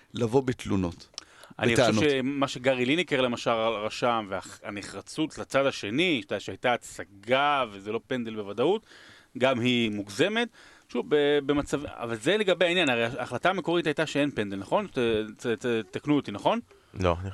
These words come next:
Speaker 3: הוא שרק והם אישרו
Speaker 2: הוא
Speaker 3: אותו.
Speaker 2: שרק?
Speaker 3: כן, הוא
Speaker 2: הוא
Speaker 3: שרק
Speaker 2: שרק,
Speaker 3: והם
Speaker 2: אוקיי,
Speaker 3: אישרו את זה.
Speaker 2: בסדר, אז, אז זה העניין, אז, אז אוקיי, סליחה, אז הוא שרק,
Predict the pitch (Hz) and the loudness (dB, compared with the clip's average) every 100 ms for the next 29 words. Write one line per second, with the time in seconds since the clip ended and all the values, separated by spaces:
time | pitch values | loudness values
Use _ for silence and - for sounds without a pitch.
0 | - 95 92 95 120 104 95 90 90 90 | -8 -4 2 4 4 2 0 0 -2 0
1 | 123 170 226 - 85 85 113 95 117 104 | 2 2 0 -2 -2 -2 2 4 6 4
2 | 92 - 80 139 123 98 104 117 127 147 | 2 2 2 2 0 0 -2 -2 0 2
3 | 208 190 139 120 110 110 120 123 147 139 | 2 2 0 0 -2 0 0 0 0 -2
4 | - 117 117 104 - 107 147 | -6 -2 0 0 -4 0 0